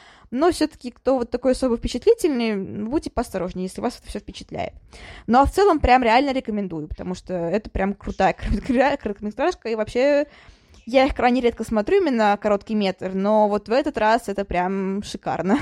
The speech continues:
<laughs> поэтому я и рассказываю вам. Ну и в целом у нее довольно хорошие отзывы, то есть там, по-моему, семь и четыре, семь и пять на Кинопоиске, это довольно высоко считают для, для короткометражки, тем более в подобном жанре, то есть довольно-таки непопулярном,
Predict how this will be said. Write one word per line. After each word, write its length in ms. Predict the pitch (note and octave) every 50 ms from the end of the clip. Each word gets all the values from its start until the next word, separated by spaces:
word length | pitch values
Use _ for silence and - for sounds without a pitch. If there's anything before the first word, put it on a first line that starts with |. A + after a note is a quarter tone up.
| - -
<laughs> 140 | - -
поэтому 360 | - G3+ - - - - A#3 B3
я 120 | A3 G#3+
и 20 |
рассказываю 560 | G#3+ A3 A3+ - - F3 F3+ - E3 D3+ E3+ F3
вам. 220 | F3 G3+ C4+ F#4+ - - _ - - _ _ - - _ _ _ _ _ - - _ _ - - - - - - - -
Ну 80 | C4
и 20 | C#4+
в 60 | -
целом 220 | G4+ G4+ F4+ C#4
у 20 | B3+
нее 100 | A#3+ A3
довольно 240 | A#3 A3+ A#3 A#3+
хорошие 400 | C#4 - B3 B3+ C4+ - - G#3+
отзывы, 560 | A3 D4+ F#4 F#4 F4 C#4+ C4 A#3+ G3+ G3+ F#3+ - _ _ _
то 60 | F#3+
есть 120 | G3+ -
там, 140 | - G3 G3+
по-моему, 720 | - G3 F#3+ G3 F#3+ F#3+ F#3+ F#3+ F#3 F3+ F3+ F3+ F3 F3 F#3+
семь 340 | - - G3 G3 G3+ G3
и 80 | G3 F#3
четыре, 460 | - - F#3+ - - C#4 D#4+ F4 E4+
семь 220 | D#4 - A3+ G3+ G3+
и 40 |
пять 220 | G3 - C4+ E4 -
на 80 | D4
Кинопоиске, 720 | C#4+ D4 C#4+ D4 C#4+ C#4+ - C#4 C#4 C#4 C#4+ C#4+ - - G3+
это 80 | -
довольно 380 | F#3 G3 G3+ G3+ G3+ G3 G3+ G3
высоко 400 | F#3 G#3 - G3+ F#3+ - B3 D4
считают 280 | - - - C#4+ C4+ C4
для, 120 | C4+ C4
для 280 | - - A3+ A3+ A3+ A#3
короткометражки, 600 | B3 B3 B3 - A3+ A3 A3+ A3 A3 - - -
тем 180 | F#3+ G3+ G3+
более 280 | G#3 G3+ G#3 G3+ F#3+ - _ _ - - _ _ _
в 60 | _
подобном 420 | - G#3 G#3 G#3+ G#3+ G#3 G#3 G3+ G#3+
жанре, 380 | F3+ G3 A3 C#4 F4+ E4+ C#4
то 120 | - - F#3
есть 400 | F3 F3+ F#3 - _ _ - _
довольно-таки 1000 | - G3 F#3+ G#3 G3+ G3+ G3+ G3 G3+ - G3+ - - - G3+ G3+ G3 F#3+ F#3+ F#3+
непопулярном, 1120 | G3 G3 G3 G3+ G3 G#3 G3 G3+ G3 G3 G#3 B3+ E4+ A4 E4+ B3 G#3+ F#3+ F3+ F3 - -